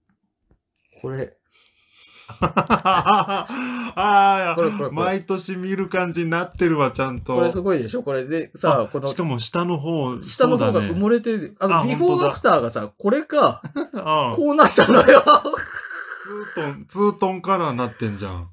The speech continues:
Speaker 1: これやばいでしょ？この足元ほら、完全埋まってんじゃん。
Speaker 2: 向こう側やばいね。
Speaker 1: そう、そう。あっちが足元なの。<laughs> あっち側が。
Speaker 2: はいはい。
Speaker 1: あっち側って写真で失礼ですけど。
Speaker 2: あー、いいですね。
Speaker 1: こう、こう、こうなっちゃってさ。
Speaker 2: はい。
Speaker 1: で、あ、このままじゃやばいってなってさ。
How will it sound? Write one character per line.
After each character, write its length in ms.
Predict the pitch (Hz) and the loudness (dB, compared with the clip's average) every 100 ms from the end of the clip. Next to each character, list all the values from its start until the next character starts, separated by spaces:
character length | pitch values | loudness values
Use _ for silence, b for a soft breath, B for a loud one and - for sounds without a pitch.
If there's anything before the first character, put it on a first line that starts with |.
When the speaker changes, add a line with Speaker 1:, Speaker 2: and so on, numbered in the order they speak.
| - | -6
Speaker 1:
こ 60 | |
れ 140 | 269 240 | -2 6
や 120 | 277 | 6
ば 140 | 370 | 6
い 60 | 381 | 4
で 80 | 214 | 0
し 100 | 240 | -4
ょ？ 240 | 202 214 - | -10 -14 -8
こ 80 | 220 | -4
の 160 | - | 0
足 140 | 254 349 | 0 -2
元 180 | 359 214 | -4 0
ほ 80 | |
ら、 80 | 185 | 2
完 160 | - 262 | 4 2
全 100 | 262 | 4
埋 60 | 220 | 4
ま 100 | 254 | 4
っ 80 | - | 4
て 120 | 247 | -2
ん 40 | |
じ 100 | 170 | 0
ゃ 40 | 156 | -4
ん。 20 | |
Speaker 2:
向 80 | 143 | -4
こ 260 | 185 196 | -2 -2
う 0 | |
側 240 | 165 180 170 | -2 -2 -2
や 140 | 165 | -2
ば 160 | 151 131 | -2 -4
い 60 | |
ね。 60 | 92 | -2
Speaker 1:
そ 180 | 214 160 | -2 2
う、 40 | |
そ 220 | 175 208 - | 4 2 2
う。 60 | - | 0
あ 80 | 285 | 2
っ 80 | |
ち 100 | - | 4
が 180 | 370 254 | 4 4
足 180 | 180 349 | 4 4
元 200 | 247 190 | 4 4
な 80 | 143 | 2
の。 180 | 120 - | 0 0
<laughs> 40 | |
あ 80 | 196 | 2
っ 80 | 202 | 2
ち 140 | 214 | 6
側 240 | 220 202 185 | 6 8 6
が。 240 | 180 180 | 4 2
Speaker 2:
は 40 | 117 | -6
い 20 | |
は 80 | 104 | -12
い。 100 | 98 | -4
Speaker 1:
あ 40 | |
っ 40 | 202 | -2
ち 100 | 233 | 6
側 140 | 233 | 8
っ 40 | 220 | 8
て 140 | 226 | 4
写 160 | 190 220 | 0 -2
真 180 | 254 247 | -2 -2
で 80 | 233 | -2
失 200 | - 254 | -2 -2
礼 120 | 156 | -2
で 100 | 110 | -4
す 100 | 113 | -8
け 60 | |
ど。 60 | 113 | -4
Speaker 2:
あ 20 | |
ー、 120 | 113 | -4
い 200 | 123 135 | -4 -8
い 40 | 120 | -10
で 140 | 98 | -12
す 140 | 90 101 | -16 -18
ね。 280 | 92 90 | -14 -10
Speaker 1:
こ 100 | 90 - | -4 -4
う、 140 | - _ | -4 _
こ 180 | - 339 | -2 -2
う、 40 | 311 | 2
こ 220 | 381 392 | 6 6
う 40 | |
な 120 | 381 | 6
っ 80 | 392 | 2
ち 100 | - | 0
ゃ 60 | 143 | -4
っ 80 | - | -4
て 100 | 110 | -6
さ。 300 | 123 98 - b | -6 -6 -12 b
Speaker 2:
は 120 | 113 107 | -8 -2
い。 20 | |
Speaker 1:
で、 180 | 120 - B B B | -2 -2 B B B
あ、 240 | 254 b b b b | -2 b b b b
こ 240 | - 262 | 0 4
の 140 | 294 349 | 6 6
ま 140 | 349 | 6
ま 140 | 381 | 8
じ 100 | 403 | 6
ゃ 40 | - | 6
や 180 | 160 170 | 6 6
ば 160 | 233 | 6
い 40 | 254 | 2
っ 20 | |
て 120 | - | -2
な 120 | 110 | -8
っ 20 | 113 | -10
て 140 | - | -12
さ。 320 | - 95 - | -12 -12 -12